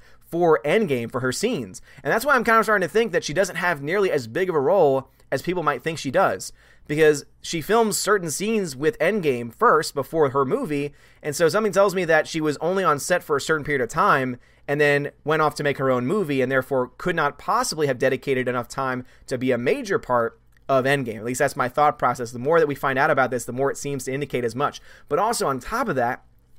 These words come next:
you add into the fact that the Russos are not likely going to allow one character to just totally destroy one of the greatest villains that they've created.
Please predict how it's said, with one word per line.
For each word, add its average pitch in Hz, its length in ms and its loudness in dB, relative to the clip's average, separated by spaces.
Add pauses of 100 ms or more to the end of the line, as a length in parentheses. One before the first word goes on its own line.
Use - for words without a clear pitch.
(300)
you 139 160 0
add 170 220 2
into 151 540 2 (240)
the 139 100 0
fact 147 420 2
that 131 440 -2
the 139 120 -4
Russos 139 720 2
are 123 140 -2
not 135 320 -2
likely 139 480 0
going 143 400 0
to 131 180 -4
allow 135 300 0
one 139 400 -2
character 151 580 0
to 120 140 -8
just 117 260 -6
totally 147 380 2
destroy 123 640 -2 (340)
one 147 120 0
of 147 40 4
the 139 60 2
greatest 131 320 2
villains 151 280 2
that 123 100 -2
they've 123 160 -2
created. 135 560 -4